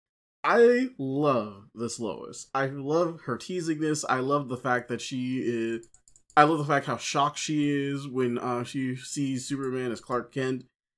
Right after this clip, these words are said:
and everything. And in my head ca-, in my head canon, I feel like she's trying to wonder how she didn't put it together. Like, how did I never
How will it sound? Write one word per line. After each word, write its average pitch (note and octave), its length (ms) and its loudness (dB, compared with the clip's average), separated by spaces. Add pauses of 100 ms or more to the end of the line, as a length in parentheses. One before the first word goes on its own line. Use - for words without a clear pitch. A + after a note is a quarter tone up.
(120)
and C3+ 100 2
everything. C3 580 0
And B2+ 480 0
in F#3+ 140 6
my F3+ 160 4
head F#3+ 220 0
ca-, F#3+ 280 0
in F3+ 100 4
my D3+ 120 2
head D#3 220 0
canon, E3+ 280 0
I B2+ 100 2
feel C#3 240 -2
like B2 280 0 (180)
she's - 240 -2
trying B3+ 300 2
to - 180 -2 (220)
wonder C#3+ 440 0
how D3+ 280 4
she - 180 -2
didn't C3+ 260 -4
put E3+ 160 4
it C3 120 2
together. B2 640 -2 (1300)
Like, B2 180 -2
how E3+ 220 6
did E3 140 0
I D#3 200 6
never D#3+ 1000 4